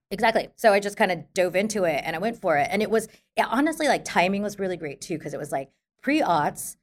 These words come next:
like, right before that kind of surge of,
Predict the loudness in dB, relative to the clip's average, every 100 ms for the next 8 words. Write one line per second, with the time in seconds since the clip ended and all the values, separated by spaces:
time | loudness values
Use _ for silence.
0 | _ -2 -2 0 2 2 -2 -4 2 2
1 | 2 -2 -6 -6 -6 -10 -2 0 0 -2
2 | -4 -8 -2 0 0 -2 -4